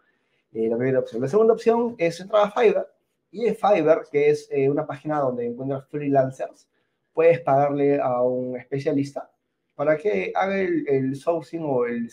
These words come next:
el searching por ti, que busque la marca, que busque, eh, dentro del U S P T O y otras páginas,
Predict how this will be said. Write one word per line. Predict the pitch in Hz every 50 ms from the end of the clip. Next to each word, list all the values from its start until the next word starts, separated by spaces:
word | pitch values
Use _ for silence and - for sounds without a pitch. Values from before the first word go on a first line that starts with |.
| - -
el | - 127 127 123
searching | - - 143 147 143 139 - 160 151 143 _
por | - - 202
ti, | - 392 330 - _
que | - 147
busque | 147 - - - - 202
la | 165 170
marca, | 202 196 175 - 190 - - _ _ _ _ _ _ _ - - -
que | - 160
busque, | 165 - - 208 214 - - -
eh, | 151 147 143 143 139 135 135 - - - - - - _ _ _ _ _ _ _ _ _ -
dentro | 143 135 131 180 185 185 170 156 - 170 170 185 180 147
del | 135 127 123 117 117 117 113 127
U | 143
S | 143 139
P | - 143
T | 139 139 135
O | 131 139 139
y | 131
otras | - 127 127 -
páginas, | - 135 127 - - 151 170 220 - -